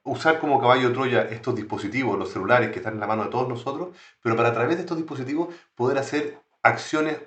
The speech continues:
más directas y en un, un impacto que tú puedas ver, eh, de forma más cercana? Entonces, la primera acción que estamos ofreciendo a través de la app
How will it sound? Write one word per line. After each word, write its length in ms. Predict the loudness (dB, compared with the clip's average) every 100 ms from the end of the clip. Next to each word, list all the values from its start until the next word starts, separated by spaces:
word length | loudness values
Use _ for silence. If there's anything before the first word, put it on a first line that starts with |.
| -8
más 360 | 0 4 4
directas 600 | 4 0 0 -4 -4 -6 _
y 100 | -2
en 60 | 0
un, 100 | 0
un 120 | -2
impacto 380 | 0 2 0 0
que 60 | -2
tú 160 | -2
puedas 240 | 0 0 0
ver, 240 | -4 -6 -16 -20 _
eh, 80 | -4
de 120 | -2
forma 180 | -2 -2
más 100 | -2
cercana? 380 | -4 -2 -2 -2 -12
Entonces, 500 | -8 -2 -2 -2 -6
la 140 | -2 -2
primera 260 | -2 -2
acción 480 | -2 -2 -2 -2 -4
que 80 | -14
estamos 400 | -2 -2 -2 -8 -20 _
ofreciendo 640 | -8 -6 -4 -4 -4 -4 -4
a 100 | -4
través 320 | -2 -4 -4
de 80 | -6
la 140 | -6
app 420 | -2 -2 -2 -10